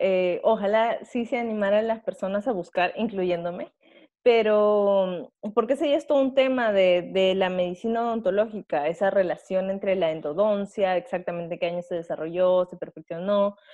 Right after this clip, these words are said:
porque también a mí me parece, a mí me parece algo válido. Eh, hay, Weston Price, eh, quiso, nosotros vamos a hablar más de su línea en la nutrición, pero Weston Price luego quiso desarrollar,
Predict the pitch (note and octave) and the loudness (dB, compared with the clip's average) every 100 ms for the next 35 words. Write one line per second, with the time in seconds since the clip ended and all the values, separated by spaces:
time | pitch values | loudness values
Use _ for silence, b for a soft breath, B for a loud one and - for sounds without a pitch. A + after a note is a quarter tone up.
0 | B - A#3+ A#3 A3 A#3 B3+ C4+ B3+ C4 | B 0 4 4 4 2 2 2 2 2
1 | C4 A3+ A3+ C4 A#3+ A#3 - A3 A3 A3+ | 2 0 0 0 0 -2 -2 -2 0 0
2 | A3+ G3 A3 G#3 F#3+ F#3 E3+ D3 - _ | -2 -2 0 0 2 0 -2 -6 -10 _
3 | F3 F3 E3 - _ _ _ _ _ _ | -6 -4 -6 -10 _ _ _ _ _ _
4 | - _ _ _ - G3+ A3+ A3+ - _ | -20 _ _ _ -4 0 0 -2 -8 _
5 | - D3 A3+ B3 B3+ D4+ C4+ C#4+ A#3 B3+ | -20 -6 2 2 2 -2 0 2 2 2
6 | F4 - _ G#3+ G3+ G3 _ _ - C4 | -2 -8 _ -2 0 -2 _ _ -6 -4
7 | C4+ - G3+ G#3 D#4 F#4 _ - A3+ A3 | -4 -4 0 0 0 -4 _ -4 -2 -2
8 | C4+ G4 F4+ F#4 D4 A#3 A#3 A#3+ A#3 C4+ | -2 -2 -2 0 0 2 2 2 -2 -4
9 | - G#3+ G3+ A3 A#3 A#3 G#3+ G#3 E3 F#3 | -4 -4 -2 -4 -4 -4 -6 -8 -10 -6
10 | F3+ A3 F#3 F#3+ F#3+ A3+ G#3+ G#3 F3 G3+ | -4 0 0 0 -2 -4 -2 2 2 0
11 | - G3+ F#3+ F#3+ G#3 G#3 G3+ G#3 D#3 D#3 | -2 -2 -2 -4 -2 0 0 -2 -2 -4
12 | F3 - | -6 -8